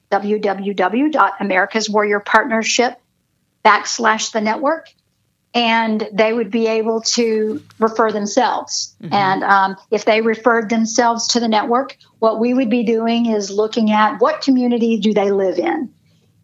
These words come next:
Speaker 1: And as I stated before, part of my job is to develop, to develop connections, relationships with local organizations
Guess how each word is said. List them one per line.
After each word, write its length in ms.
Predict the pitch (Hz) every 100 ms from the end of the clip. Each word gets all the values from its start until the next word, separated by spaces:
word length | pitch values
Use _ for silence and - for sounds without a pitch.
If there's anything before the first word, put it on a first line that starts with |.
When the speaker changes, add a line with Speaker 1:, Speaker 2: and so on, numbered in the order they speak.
| -
Speaker 1:
And 280 | 220 220 214
as 160 | 196
I 80 | 202
stated 400 | 208 - 214 208
before, 520 | 208 - 254 254 254 -
part 240 | 220 220
of 100 | 214
my 160 | 226 214
job 440 | 208 214 220 226
is 200 | 220 214
to 100 | 214
develop, 360 | 202 220 214 -
to 180 | - 233
develop 540 | 240 226 220 220 -
connections, 840 | - 220 214 220 - 240 233 233 - - _
relationships 1080 | 233 214 220 214 233 226 - 233 226 - 208
with 480 | 214 220 214 220 - - - 202
local 360 | 226 233 254
organizations 920 | 226 233 226 220 202 208 208 220 220